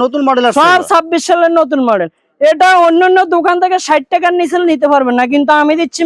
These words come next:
Speaker 2: মাত্র পঞ্চান্ন টাকা, মার্কেটিং
Speaker 1: মাত্র
Speaker 2: চ্যালেঞ্জ।
Speaker 1: পঞ্চান্ন, মানে
Speaker 2: হ্যাঁ।
Speaker 1: মার্কেট চ্যালেঞ্জ প্রাইস।
Speaker 2: মার্কেট চ্যালেঞ্জ, চ্যালেঞ্জ, কেউ দিতে পারবে না। এই যে এইদিকে আরো কিছু কোয়ালিটি আছে, আপনারা দেখাই দিই। এই যে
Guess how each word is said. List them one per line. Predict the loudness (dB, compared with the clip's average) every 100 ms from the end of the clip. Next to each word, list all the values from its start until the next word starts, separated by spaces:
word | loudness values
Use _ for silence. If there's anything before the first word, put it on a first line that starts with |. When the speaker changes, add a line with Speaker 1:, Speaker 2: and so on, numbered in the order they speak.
| 0
Speaker 2:
মাত্র | 0 -2
পঞ্চান্ন | 0 0 0 0 0
টাকা, | 0 0 0
মার্কেটিং | 0 0 -2 -2
Speaker 1:
মাত্র | 0
Speaker 2:
চ্যালেঞ্জ। | 0 2
Speaker 1:
পঞ্চান্ন, | 0 -2 -2 -2
মানে | 0 0
Speaker 2:
হ্যাঁ। | 0 -4 -4 0
Speaker 1:
মার্কেট | 0 0 -2
চ্যালেঞ্জ | 0 2 2
প্রাইস। | 2 0 2
Speaker 2:
মার্কেট | 0 0 -2
চ্যালেঞ্জ, | 0 2 0 -2 -2
চ্যালেঞ্জ, | 0 0 -4 -4
কেউ | 0 0 -2
দিতে | -4 -2
পারবে | -2 -2 -6
না। | -8 _ _
এই | 0 0 2
যে | 0
এইদিকে | 0 0 0 2
আরো | 2 -2
কিছু | -4 -2
কোয়ালিটি | -2 0 0 0
আছে, | -2 0 0 -2
আপনারা | -4 -4 -2
দেখাই | -2 -2 -4
দিই। | -8 -12 _ _ -2 0
এই |
যে | 2